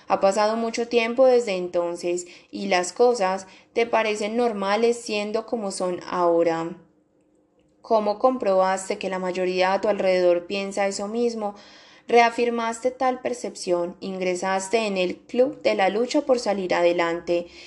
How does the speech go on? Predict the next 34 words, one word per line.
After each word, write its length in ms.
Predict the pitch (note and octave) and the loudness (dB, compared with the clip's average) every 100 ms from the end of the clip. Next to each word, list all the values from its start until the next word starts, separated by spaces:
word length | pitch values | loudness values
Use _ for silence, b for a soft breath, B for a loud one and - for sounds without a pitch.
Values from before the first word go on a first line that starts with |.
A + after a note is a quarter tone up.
| B B | B B
que 160 | A#3+ A3+ | 2 4
se 120 | A3+ | 2
afana 480 | A3 A3 A3 A3 C4+ | 2 0 -2 -4 -4
por 140 | - | -2
conseguir 440 | B3 A#3 G3 F#3+ | -2 -2 -4 -4
lo 160 | F#3 F#3 | -2 -2
suyo, 480 | - A#3+ G#3+ G3+ G3+ | -2 -4 -2 -2 -2
pero 280 | G3 F#3 F3+ | 0 0 2
que 160 | F#3 | 2
expulsó 640 | F3 - - G3 F#3 F#3+ F#3 | 2 0 -8 -8 -6 -2 -2
fuera 340 | F#3 G#3 G#3+ | 0 2 2
de 100 | G3 | 2
su 140 | F#3 F3 | 2 0
alcance. 720 | F3 - E3 E3 E3 E3+ E3+ B B B B B - | -2 -6 -6 -4 -2 -4 -6 B B B B B -2
El 260 | G3 F#3+ - | 0 0 -4
inconsciente 960 | F#3+ F#3 F#3 F3+ F3+ G3+ A#3 A#3 F#3+ F#3 | -8 -8 -8 -6 -6 -2 -2 -2 -4 -4
colectivo 600 | F#3 F3+ F3+ - A#3 G3 | -2 -2 -2 -4 -2 2
de 140 | F#3 | 2
la 140 | F3+ F3+ | 4 2
humanidad 720 | F3+ F#3 F#3+ A#3 A3+ G#3 C4 - | 0 -4 -4 0 2 2 -2 -6
limitó 640 | A#3+ A#3 G3 F#3+ G#3 A#3 | -2 -2 -4 -6 0 2
lo 160 | C4 C4 | 2 2
ilimitado. 920 | G#3 F#3+ F3+ F3 F3 E3+ E3+ E3 E3 B B B - | 0 -4 -6 -6 -4 0 0 0 -4 B B B -4
Desde 280 | F#3 F#3 | 0 0
entonces 600 | F3+ F3+ G3+ A3 G#3 F#3+ | 0 0 -2 -2 -4 -2
olvidaste 600 | G3 G3 G#3 G3 G3 G#3+ | -4 -2 2 2 2 -4
tu 140 | G#3 A#3+ | 2 2
relación 480 | A3 G3 F#3+ F#3+ F#3 | 2 0 -2 -6 -6
con 140 | G3 | -6
la 120 | G#3 | -6
fuente 340 | G#3 G3 F#3+ G3+ | -4 -6 -2 -2
del 140 | G#3 | -2
suministro 680 | - G3+ F#3 F3+ F3 F#3 F#3 | -6 -6 -4 -4 -4 0 2
abundante 840 | F3 F3 F3 E3+ E3 E3 E3+ E3+ | 2 2 0 -2 -2 0 -2 -2